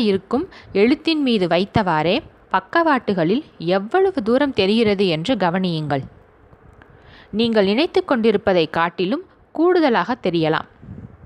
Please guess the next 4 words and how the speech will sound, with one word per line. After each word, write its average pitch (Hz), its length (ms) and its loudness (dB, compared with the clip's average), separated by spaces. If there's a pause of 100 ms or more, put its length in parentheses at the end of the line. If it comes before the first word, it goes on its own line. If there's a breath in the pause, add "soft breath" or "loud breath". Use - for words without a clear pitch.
(1200)
ஆம், 180 220 2 (560 loud breath)
நாம் 196 240 -2
நேராக 240 520 0
பார்க்கும்போதே 190 760 -2